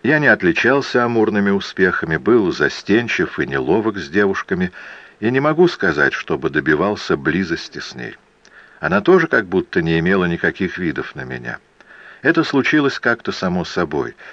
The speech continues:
когда в конце недели мы два дня провели на лыжных прогулках. После первой ночи я сказал ей: «Это самое лучшее, что было в моей жизни».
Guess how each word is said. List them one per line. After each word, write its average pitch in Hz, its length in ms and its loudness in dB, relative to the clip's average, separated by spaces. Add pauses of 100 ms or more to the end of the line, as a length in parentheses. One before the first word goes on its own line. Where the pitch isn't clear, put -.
когда 78 320 0
в - 80 -12
конце 80 360 -2
недели 117 480 0 (220)
мы 71 160 -4
два 67 220 0
дня 95 260 -2
провели 80 560 -2
на 80 160 -4
лыжных 78 420 -4
прогулках. 69 640 -10 (1400)
После 127 300 2
первой 110 340 6
ночи 123 320 0
я 95 200 2
сказал 80 420 -2
ей: 69 240 -2 (440)
«Это 117 500 0
самое 117 540 -4
лучшее, 92 520 0
что - 260 -6
было 80 260 -2
в 73 80 -8
моей 67 320 -4
жизни». - 440 -8